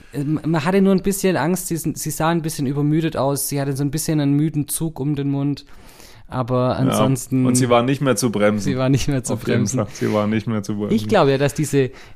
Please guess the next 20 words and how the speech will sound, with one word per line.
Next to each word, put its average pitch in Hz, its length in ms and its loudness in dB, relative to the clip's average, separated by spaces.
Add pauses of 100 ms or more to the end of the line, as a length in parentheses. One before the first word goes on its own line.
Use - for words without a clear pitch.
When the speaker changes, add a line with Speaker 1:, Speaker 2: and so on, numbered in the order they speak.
(100)
Speaker 1:
diese 120 600 2 (240)
Aktion, 160 460 0
da 139 120 2
mit 120 80 2
dem 113 100 2
Zug 180 220 -2
hinzufahren, 110 580 0 (260)
eine 127 220 2
richtig 156 580 0 (580)
clevere 135 580 2
war, 90 480 0
auch 117 160 0
im 135 120 4
Sinne 131 280 0
der 117 120 2
Sicherheit 110 600 0
von 107 160 -4
Frau 101 200 -2
Baerbock, 104 440 -2 (540)
weil 117 540 -2